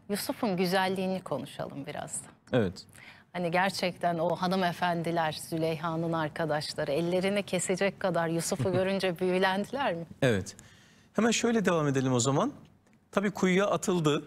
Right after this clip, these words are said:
Speaker 2: Oradan hemen birkaç adım ilerleyiverelim. Ve,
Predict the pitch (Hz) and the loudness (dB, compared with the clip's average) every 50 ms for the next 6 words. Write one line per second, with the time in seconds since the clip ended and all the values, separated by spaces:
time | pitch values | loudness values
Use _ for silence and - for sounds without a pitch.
0 | - - - 160 160 170 170 180 170 175 196 190 185 180 175 - 196 180 - 190 | -10 -4 0 0 2 2 2 2 2 2 2 2 2 0 0 0 0 0 2 0
1 | 175 156 165 165 - 156 147 147 147 147 151 151 147 127 123 120 120 147 208 285 | 2 2 0 0 2 2 2 2 2 2 2 2 4 4 4 2 2 2 0 -2
2 | - - - - _ _ _ _ _ _ - 135 160 190 214 208 220 | -4 -10 -20 -20 _ _ _ _ _ _ -4 -2 0 2 2 0 -2